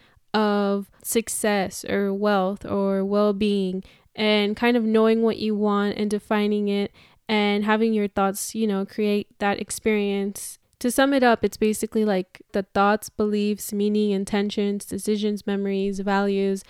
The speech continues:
um, that become our habits, uh, in the way that we think or act. To instill a prosperity consciousness in our mind, we have to realize that it is our duty as human beings, you know, every person,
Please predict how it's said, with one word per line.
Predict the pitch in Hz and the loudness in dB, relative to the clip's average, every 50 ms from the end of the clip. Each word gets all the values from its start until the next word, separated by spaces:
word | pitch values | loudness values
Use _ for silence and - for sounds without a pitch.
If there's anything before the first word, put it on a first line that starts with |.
| - - - - - - _ _ - | -20 -20 -20 -20 -20 -20 _ _ -2
um, | - 214 208 208 208 | 0 0 0 0 0
that | 208 202 | -2 -2
become | 202 208 202 - 220 208 202 202 | -4 -6 -4 -2 -2 -2 0 0
our | 196 196 | 0 -2
habits, | 202 - - 202 220 202 202 202 196 196 - - - - - _ - | -2 -2 0 0 2 2 2 0 0 -4 -6 -12 -12 -12 -16 _ -8
uh, | - 208 208 202 196 190 190 | -4 -2 -2 0 0 0 0
in | 196 202 202 | -2 -2 -2
the | 196 | 0
way | 196 196 196 | 0 0 0
that | 190 190 185 | 0 0 0
we | 190 190 | -2 -4
think | 196 - - 233 233 233 233 233 226 220 - - _ _ - | -6 -2 0 2 4 4 4 2 0 -2 -8 -14 _ _ -4
or | 202 202 196 190 190 190 190 185 - _ - | -2 -2 0 0 0 0 -2 -2 -4 _ -4
act. | 220 220 202 185 - - - - _ - - - | -4 -2 -2 -4 -6 -12 -20 -20 _ -16 -12 -4
To | - - 269 262 | 2 4 6 6
instill | 254 247 226 - - - 240 226 233 240 247 262 269 - - - | 6 4 4 0 0 2 4 4 6 6 4 2 0 -4 -6 -4
a | 226 220 | -4 -4
prosperity | - - 226 214 214 - - 202 208 208 214 | -2 -2 -2 -2 -2 0 0 0 2 2 0
consciousness | 208 - 202 196 202 - 208 208 - 214 208 208 - | -2 0 -2 -2 0 -2 -2 -2 -2 -2 -2 -2 -4
in | - - 208 | -4 -4 -2
our | 208 202 202 | 0 0 0
mind, | 202 196 190 185 180 180 185 196 214 220 226 - _ - | 0 0 0 2 2 2 2 0 0 -2 -4 -8 _ -10
we | - - 226 226 | -2 0 2 2
have | 220 214 220 208 214 208 - - | 4 4 4 2 2 0 -4 -4
to | - 220 220 220 220 214 220 _ _ - | -2 0 2 2 0 0 -2 _ _ -6
realize | 214 208 233 226 226 220 214 196 196 190 190 196 196 | 0 2 4 4 4 4 4 2 0 0 0 -2 -2
that | 202 190 - | -2 -2 -2
it | - 214 | 0 0
is | 208 214 202 | 2 2 0
our | - - 208 208 202 | 0 0 0 0 0
duty | 196 190 214 226 226 208 202 202 196 208 - _ - _ - | 0 0 0 0 0 0 0 0 -2 -2 -4 _ -20 _ -6
as | - 208 202 202 196 - | -4 -2 0 0 -2 -2
human | - - 226 226 226 214 208 | -2 -2 0 2 2 2 0
beings, | 196 190 214 226 233 214 196 196 196 214 208 - - - | 0 2 2 2 4 4 2 2 0 -2 -4 -6 -10 -6
you | - 214 214 | -2 0 2
know, | 202 190 196 208 - | 2 2 0 -2 -2
every | - - 220 208 214 226 220 | 0 0 0 2 2 2 2
person, | 214 - - 226 240 - - - 202 190 185 202 | 0 0 0 2 2 0 -2 -4 -2 -2 -2 -4